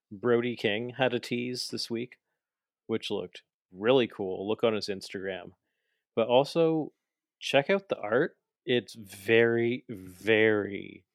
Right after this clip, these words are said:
similar to the aesthetic and the themes that,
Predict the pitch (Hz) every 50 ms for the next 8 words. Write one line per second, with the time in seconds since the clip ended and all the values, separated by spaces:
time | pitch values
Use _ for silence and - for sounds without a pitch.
0 | _ _ _ _ _ _ _ _ _ _ _ _ _ _ _ _ _ _ _ -
1 | - - - - 131 120 117 113 110 110 110 107 107 107 104 98 101 - _ _
2 | _ _ _ _ _ _ _ _ _ _ _ _ - - - 120 113 107 107 101
3 | 101 101 101 92 113 110 104 101 98 - - 117 110 - - - 120 107 95 98
4 | 98 98 - - - _ _ _ _ _ _ _ _ _ _ _ _ _ _ _
5 | _ _ _ _ _ _ - - 120 113 107 104 101 101 - - 135 123 117 110
6 | 107 104 104 104 95 - - 104 107 101 98 92